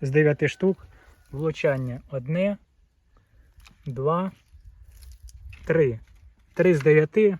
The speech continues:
але дульне звуження, типу як циліндр з напором. Погано чи ні? Ну, до речі, стріляв все ж таки із рук стоячи, але їх і порозкидало, немає якось такого, що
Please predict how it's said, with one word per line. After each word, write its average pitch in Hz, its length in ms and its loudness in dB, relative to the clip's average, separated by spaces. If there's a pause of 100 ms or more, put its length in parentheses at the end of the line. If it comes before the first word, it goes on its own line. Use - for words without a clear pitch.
але 147 240 0
дульне 147 280 2
звуження, 160 640 2 (680)
типу 147 240 0
як 151 240 2
циліндр 156 580 2 (100)
з 127 120 -4
напором. 131 560 -2 (100)
Погано 165 420 2
чи 180 180 -4
ні? 220 200 -2 (200)
Ну, 180 300 -2
до 147 140 2
речі, 165 240 2
стріляв 156 340 0
все 151 180 0
ж - 80 -6
таки 135 340 -4 (580)
із 135 160 -4
рук 214 300 -2
стоячи, 180 600 -2
але 208 460 0
їх 190 220 -4
і 185 40 -10
порозкидало, 175 720 0
немає 151 300 0
якось 139 240 -6
такого, 139 320 -6
що 131 280 -6